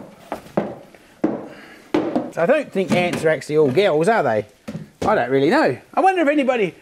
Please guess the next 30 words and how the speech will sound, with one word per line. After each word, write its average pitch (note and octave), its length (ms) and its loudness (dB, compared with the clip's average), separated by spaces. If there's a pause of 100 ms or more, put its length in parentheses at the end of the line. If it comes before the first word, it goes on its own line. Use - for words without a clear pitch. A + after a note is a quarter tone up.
(100)
just E4 220 -2
imagine D3+ 300 -2
that, - 340 -4 (400)
being D3+ 240 0
an B2+ 80 -8
ant D3+ 340 -2
apologist C3 800 -4
and G2+ 100 -10
trying B2+ 220 -6
to G#2+ 100 -6
sex. - 440 -8 (120)
<laughs> - 140 -16
I B3+ 380 0
mean, A#3+ 220 -2
hell, A#3+ 200 -4 (500)
look F4 140 4
how F4 80 4
big D4 240 2
they B3+ 160 2
are. - 240 -4 (1300)
Imagine C#4+ 220 2
how A3+ 60 2
big A3+ 200 0
their F3 140 0
organs D4+ 280 2
would C#4+ 120 2
be. E4 180 0
It's B3 180 -2
like, A#3 220 -10
oh, D#4+ 120 -2